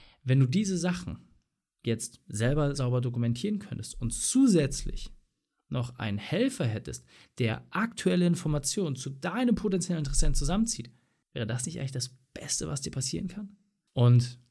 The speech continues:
der Partner dieser Folge ist Sugar C M und genau darauf haben sie sich spezialisiert. Das heißt,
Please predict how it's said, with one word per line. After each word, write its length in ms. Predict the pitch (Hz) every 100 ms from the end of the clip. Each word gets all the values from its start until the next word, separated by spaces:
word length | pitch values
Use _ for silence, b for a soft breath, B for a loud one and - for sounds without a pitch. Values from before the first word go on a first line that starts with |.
| -
der 80 | 110
Partner 400 | - 156 - 175
dieser 180 | 139
Folge 300 | 135 151 147
ist 100 | 139
Sugar 260 | - 165 143
C 220 | - 113
M 140 | 104 110
und 140 | 117
genau 460 | 120 131 175 233 247
darauf 420 | 202 202 175 175
haben 120 | 160
sie 80 | 143
sich 60 | 139
spezialisiert. 760 | - 131 127 127 151 170 - - _
Das 200 | 117 -
heißt, 400 | 131 123 123 -